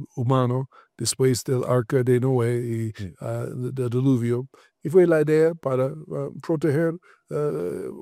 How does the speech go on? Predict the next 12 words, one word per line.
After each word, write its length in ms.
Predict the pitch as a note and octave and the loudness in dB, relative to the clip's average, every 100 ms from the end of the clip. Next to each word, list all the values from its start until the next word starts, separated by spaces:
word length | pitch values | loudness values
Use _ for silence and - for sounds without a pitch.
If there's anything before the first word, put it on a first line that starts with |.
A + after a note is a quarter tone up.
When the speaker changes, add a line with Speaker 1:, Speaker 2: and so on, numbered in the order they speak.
| F2 F2+ | -10 -8
Speaker 1:
reducir 460 | D3+ D#3 C#3+ - E3 | -2 0 2 2 2
la 80 | D3+ | 2
violencia. 560 | C#3+ C#3+ D3+ C#3 - - _ _ _ - | 2 2 2 0 -6 -10 _ _ _ -6
Ah, 180 | C3 B2+ | -4 0
antes 460 | C#3+ D3+ D3+ G#2 B2 | 0 4 4 2 -2
del, 380 | B2 A#2+ A#2 - - D#3 | -2 0 -2 -6 -10 -4
de 180 | C#3 | -2
la 180 | B2+ B2 | 0 0
arca 520 | C3 C3 A#2 C3+ C3 | 2 0 0 -2 0
había 340 | B2 A#2+ A#2 A#2 - | 0 0 -2 -6 -8
tremenda 380 | C3+ B2+ B2+ B2 | -6 -2 0 0
violencia 720 | B2 B2 B2+ B2 C#3 C3 | 2 2 2 0 0 -2